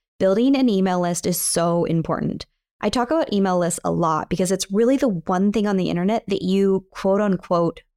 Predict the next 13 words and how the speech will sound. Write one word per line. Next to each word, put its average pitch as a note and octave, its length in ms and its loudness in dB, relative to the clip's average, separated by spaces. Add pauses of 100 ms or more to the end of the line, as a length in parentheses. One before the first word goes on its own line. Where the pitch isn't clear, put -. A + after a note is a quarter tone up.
(120)
own. F#3 680 0 (500)
Your G#3 140 0
followers A#3 560 2
on A3 100 0
Instagram E4+ 640 0 (580)
are F#3 160 0
owned F3+ 220 0
by E3 160 -2
Instagram. - 680 -6 (380)
Your F3 120 -2
followers D#3+ 420 0
on E3 140 -2
TikTok E4+ 540 -2